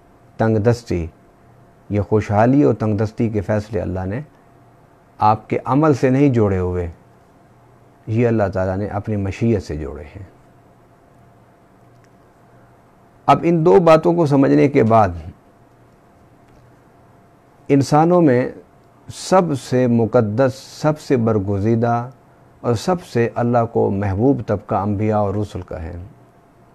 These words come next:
अंबिया और रसूल की आप अगर तारीख़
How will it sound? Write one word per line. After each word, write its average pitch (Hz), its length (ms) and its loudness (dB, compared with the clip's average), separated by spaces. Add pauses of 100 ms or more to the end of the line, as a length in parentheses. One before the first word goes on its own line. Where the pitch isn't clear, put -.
(920)
अंबिया 143 340 6
और 156 120 6
रसूल 180 240 0
की 170 160 -2
आप 139 220 2
अगर 131 200 2
तारीख़ 117 420 0